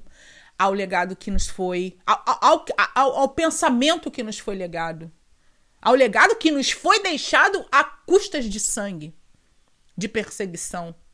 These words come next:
de prisão, de sacrifício, por aqueles que acreditam que a racionalidade humana é capaz, é capaz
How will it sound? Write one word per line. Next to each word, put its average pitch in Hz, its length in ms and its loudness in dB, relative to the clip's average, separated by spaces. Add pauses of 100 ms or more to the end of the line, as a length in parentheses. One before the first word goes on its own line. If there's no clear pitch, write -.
(100)
de 165 120 -8
prisão, 175 460 -6
de 175 80 -8
sacrifício, - 760 2 (300)
por 208 100 -4
aqueles 202 340 -6
que 247 120 -4
acreditam 180 580 -4
que 196 100 -14
a 175 60 -6
racionalidade 240 920 0
humana 208 500 -6 (760)
é - 140 -4
capaz, 190 1000 -2 (600)
é 160 100 -10
capaz - 720 -6